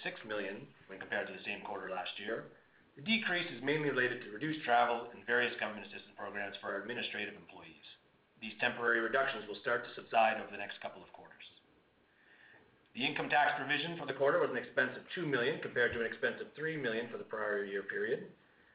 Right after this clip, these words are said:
The income tax provision was positively impacted by the utilization of unrecognized tax losses. Net earnings were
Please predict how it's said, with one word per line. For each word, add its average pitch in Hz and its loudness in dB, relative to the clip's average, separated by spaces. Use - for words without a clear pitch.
The 127 -4
income 135 -2
tax 131 4
provision 170 -2
was - -6
positively 151 6
impacted 123 4
by 117 6
the 113 -2
utilization 127 2
of 123 2
unrecognized 110 -2
tax 101 -4
losses. - -20
Net 185 4
earnings 170 4
were - -2